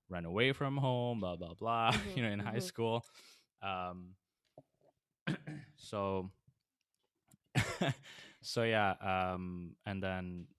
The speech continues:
Speaker 1: my sister sat me down and, like, told me that, and then it's like, "Oh, dude, what? That's crazy." And my grandma actually confirmed it. Like, she went into the room and it's like,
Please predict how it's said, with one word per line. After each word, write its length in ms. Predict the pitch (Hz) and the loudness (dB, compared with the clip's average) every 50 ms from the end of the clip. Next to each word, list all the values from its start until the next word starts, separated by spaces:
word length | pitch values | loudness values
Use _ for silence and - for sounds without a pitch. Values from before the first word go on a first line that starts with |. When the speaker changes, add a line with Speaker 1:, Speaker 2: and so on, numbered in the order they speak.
| _ - | _ -8
Speaker 1:
my 100 | - 104 | -6 -6
sister 300 | 101 - 110 - 113 107 | -4 -4 -4 -2 -2 -2
sat 160 | 101 - - 98 | -2 -2 -2 -2
me 100 | 98 92 | 0 0
down 240 | 95 92 90 90 | 0 0 0 -2
and, 120 | 90 87 87 | -4 -4 -6
like, 140 | 85 82 - | -8 -8 -8
told 180 | - 90 87 | -8 -8 -6
me 100 | 87 87 | -6 -4
that, 280 | 85 95 107 110 107 - - | -2 0 0 0 -2 -4 -8
and 100 | - 92 | -8 -8
then 80 | 85 87 | -8 -8
it's 80 | - | -8
like, 100 | 101 95 - | -10 -10 -8
"Oh, 340 | - 127 135 127 117 104 95 90 _ _ _ _ - | -6 -6 -4 -4 -6 -6 -10 -12 _ _ _ _ -8
dude, 280 | - 135 135 131 113 - - | -6 -4 -4 -4 -6 -6 -6
what? 480 | 101 120 143 175 190 190 180 175 101 | -4 -4 -2 -2 -4 -6 -6 -8 -8
That's 180 | 107 107 - - | -10 -10 -12 -10
crazy." 640 | - - 131 131 131 123 117 110 95 92 92 92 - | -6 -4 -2 -2 -2 -4 -2 -4 -4 -4 -4 -4 -6
And 460 | 92 92 92 90 90 90 90 87 95 _ _ _ _ _ - | -6 -4 -4 -4 -4 -4 -6 -6 -10 _ _ _ _ _ -6
my 160 | 104 101 101 | -4 -2 -2
grandma 380 | 98 92 95 101 104 113 117 107 | -2 -2 0 0 2 2 2 2
actually 640 | 98 98 104 107 - - 98 90 90 90 92 90 - | 0 0 -2 -4 -4 -6 -8 -8 -8 -8 -10 -12 -12
confirmed 460 | - - 92 95 - 104 104 101 90 | -10 -10 -8 -2 0 0 0 0 -2
it. 200 | 90 87 85 - | -4 -6 -8 -6
Like, 160 | 98 90 87 - _ _ _ _ - | -8 -8 -8 -8 _ _ _ _ -12
she 220 | - - - 117 | -4 0 2 4
went 160 | 113 113 107 | 4 4 4
into 180 | 104 101 101 101 | 2 0 -2 -2
the 80 | 92 101 | -2 -2
room 200 | 104 98 95 95 | -2 -2 -2 -2
and 140 | 95 95 | -2 -2
it's 120 | 95 - - | -2 -2 -2
like, 160 | 98 95 | -4 -4